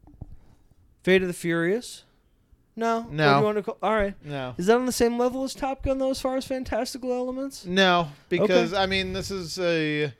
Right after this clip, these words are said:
Speaker 2: you know, you were just talking about how these movies are just regular people
Speaker 1: Sure.
Speaker 2: doing things, and,
Speaker 1: So
Speaker 2: uh,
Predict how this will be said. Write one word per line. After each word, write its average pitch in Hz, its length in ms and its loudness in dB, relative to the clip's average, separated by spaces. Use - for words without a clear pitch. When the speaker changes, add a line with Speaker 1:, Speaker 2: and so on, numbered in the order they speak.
Speaker 2:
you 165 80 -8
know, 160 120 4
you 151 140 2
were 160 220 -2
just 156 200 -8
talking 160 300 2
about 117 300 -2
how 117 540 -2
these 139 220 -4
movies 135 400 0
are 127 100 0
just 117 200 -8
regular 120 420 0
people 123 340 2
Speaker 1:
Sure. 175 280 4
Speaker 2:
doing 139 120 -4
things, 151 540 -2
and, 113 460 -6
Speaker 1:
So 113 460 0
Speaker 2:
uh, 110 40 -2